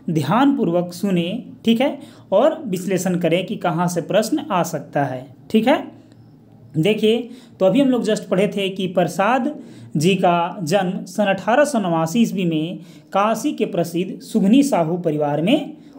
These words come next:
हुआ था। जब इनकी उम्र बारह वर्ष की थी, तो इनके पिता की मृत्यु हो गई थी। पन्द्रह वर्ष की उम्र में इनकी माता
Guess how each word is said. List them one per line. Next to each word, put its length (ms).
हुआ 220
था। 400
जब 240
इनकी 400
उम्र 360
बारह 460
वर्ष 300
की 160
थी, 580
तो 380
इनके 380
पिता 400
की 160
मृत्यु 400
हो 140
गई 180
थी। 320
पन्द्रह 360
वर्ष 340
की 260
उम्र 240
में 500
इनकी 340
माता 720